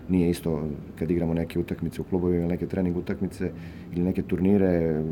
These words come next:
jednostavno evropsko prvenstvo, evropsko prvenstvo, himna se svira pred svaku utakmicu, onda treba sve to, kako smo, kako smo, što bi se reklo danas, u kakvom bioritmu i koliko smo tu sa glavom. Najbitnija stvar je to da svi odlazimo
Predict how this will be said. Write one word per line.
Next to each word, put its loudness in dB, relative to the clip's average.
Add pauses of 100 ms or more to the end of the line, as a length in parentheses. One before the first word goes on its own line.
(120)
jednostavno 0
evropsko 0
prvenstvo, 0
evropsko -4
prvenstvo, 0
himna 0
se -8
svira 2
pred -8
svaku -6
utakmicu, -4
onda 0
treba -4
sve -6
to, -2 (320)
kako -2
smo, -4 (380)
kako -2
smo, -4
što -6
bi -4
se -6
reklo -2
danas, -2
u -6
kakvom -2
bioritmu 2
i 0
koliko -4
smo -6
tu -2 (580)
sa -4
glavom. 2 (220)
Najbitnija 2
stvar 0
je 2
to 0
da 0
svi 2
odlazimo 0